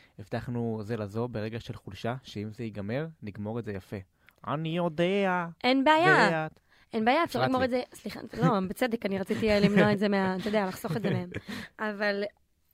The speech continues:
Speaker 2: אה, אין בעיה אם להיפרד יפה, אני אומר, נכ-,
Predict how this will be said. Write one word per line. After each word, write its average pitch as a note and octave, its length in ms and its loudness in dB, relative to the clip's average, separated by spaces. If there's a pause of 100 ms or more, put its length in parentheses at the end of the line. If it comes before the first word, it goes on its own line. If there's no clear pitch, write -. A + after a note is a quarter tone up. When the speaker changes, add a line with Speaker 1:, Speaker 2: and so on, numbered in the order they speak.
(120)
Speaker 2:
אה, G3+ 180 -2 (140)
אין A#3+ 160 0
בעיה B3 260 8
אם A#3+ 80 4
להיפרד A3+ 380 2
יפה, A3 340 2
אני F#3+ 160 0
אומר, G#3 180 2 (180)
נכ-, F#3+ 180 -4